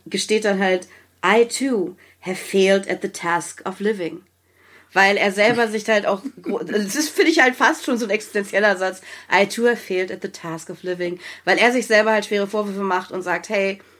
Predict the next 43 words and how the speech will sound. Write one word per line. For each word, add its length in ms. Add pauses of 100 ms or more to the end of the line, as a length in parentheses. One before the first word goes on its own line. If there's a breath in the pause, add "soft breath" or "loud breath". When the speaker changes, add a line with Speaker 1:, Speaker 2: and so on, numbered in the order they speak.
(600 soft breath)
Speaker 1:
es 140
war 140
mir 100
vorher 320
bestimmt, 600
ähm, 420
hier 200
der 140
Chef 280
der 140
Zauberer 460
zu 140
sein. 440 (420 loud breath)
Ähm, 180
ich 80
hab 100
mich 140
gedrückt, 580
weil 240
ich 180
halt 300
zu, 520 (340 loud breath)
ja, 240
zu 100
wenig 160
Rückgrat 340
hatte 360
oder 260
mich 160
nicht 160
getraut 360
hab. 240
Und 280 (240 loud breath)
jetzt 400
haben 260
wir 100
hier, 420
ähm, 260
Papst 280
Franziskus 520
am 140
Drücker 400
und 240